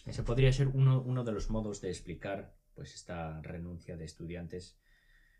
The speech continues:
eh, que realmente sí tenían una, una pasión vocacional por el tema de estudio. Otra puede ser que el enfoque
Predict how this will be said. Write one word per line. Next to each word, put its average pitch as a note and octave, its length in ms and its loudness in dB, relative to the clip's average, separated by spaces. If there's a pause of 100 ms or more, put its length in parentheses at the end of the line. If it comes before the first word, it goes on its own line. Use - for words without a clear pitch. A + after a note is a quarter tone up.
(120)
eh, D2+ 320 -8
que E2+ 120 -8
realmente E2+ 360 -6
sí E2+ 120 -10
tenían E2+ 280 -6
una, D2+ 280 -8
una E2+ 200 -8
pasión E2 280 -8
vocacional D#2+ 480 -8
por D#2 160 -10
el D2+ 120 -8
tema D#2+ 180 -8
de D2+ 60 -8
estudio. D2+ 420 -10 (440)
Otra B2+ 360 -2
puede B2 140 0
ser C3 240 -2
que G2 340 -6
el F2+ 160 -6
enfoque G2+ 580 -10